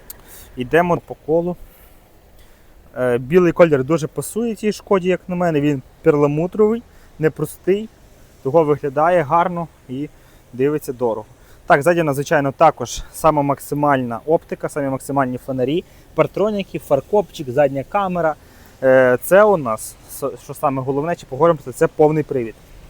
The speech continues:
Давайте відкриємо багажник, він у нас еле-, електро. Там запаска є, все є, це не буду на це час тратити. Тому що запаска в авто це не саме головне. То вже так привикли, що запаска там треба показати, все. Ні, це не саме головне, головне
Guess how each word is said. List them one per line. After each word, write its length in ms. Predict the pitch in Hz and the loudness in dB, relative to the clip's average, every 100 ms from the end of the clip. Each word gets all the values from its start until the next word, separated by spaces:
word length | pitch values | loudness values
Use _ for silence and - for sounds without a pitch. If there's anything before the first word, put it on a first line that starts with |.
| - - - - - - | -20 -20 -20 -16 -16 -8
Давайте 420 | 139 139 135 135 131 - - - - | 2 4 4 2 -6 -12 -20 -20 -14
відкриємо 340 | 131 156 139 | -4 2 2
багажник, 380 | 135 156 208 185 - | 4 6 4 2 -2
він 80 | 147 | -2
у 80 | |
нас 180 | 143 135 - | 0 -2 4
еле-, 400 | 143 139 135 143 - | 4 6 6 4 2
електро. 640 | 139 139 123 - - 214 - - - - - | 4 6 4 2 -4 -6 -6 -18 -20 -14 2
Там 180 | 214 | 2
запаска 440 | 147 143 160 - 208 | 2 0 -2 -2 -2
є, 120 | 202 | -2
все 200 | 156 147 | -2 -2
є, 120 | 147 | -2
це 140 | 135 135 | -2 -6
не 80 | |
буду 260 | 131 131 127 - - - - | -6 -4 -6 -6 -20 -20 -18
на 60 | 123 | -14
це 120 | 135 | -10
час 200 | 127 151 | -4 -4
тратити. 480 | - 151 - 117 - - | -4 -8 -8 -10 -20 -18
Тому 200 | - 135 | -10 -8
що 200 | 135 - | -6 -6
запаска 480 | 131 139 185 - - | -4 0 0 0 -2
в 40 | 139 | -6
авто 240 | - 156 - | -2 -4 -2
це 160 | 147 | -6
не 100 | 147 | -6
саме 320 | 135 131 120 110 | -2 -2 -2 -6
головне. 400 | 117 120 139 156 - - - - | -8 -6 -6 -8 -12 -20 -20 -8
То 80 | 135 | -4
вже 100 | 135 | -2
так 180 | 143 - | -2 0
привикли, 360 | 165 185 - | 2 2 2
що 160 | 143 139 | -4 -4
запаска 460 | 139 202 196 - | 0 4 2 2
там 200 | 170 156 | -2 0
треба 220 | 156 139 143 | 0 0 -4
показати, 440 | 143 151 147 143 | -6 -4 -4 -6
все. 240 | - 160 143 | -6 -6 -4
Ні, 280 | 226 196 123 | -6 -4 -2
це 60 | 190 | -2
не 80 | 170 | -2
саме 240 | 185 160 | 0 0
головне, 320 | 147 160 196 | 2 0 2
головне 400 | 160 151 165 180 | 2 2 2 0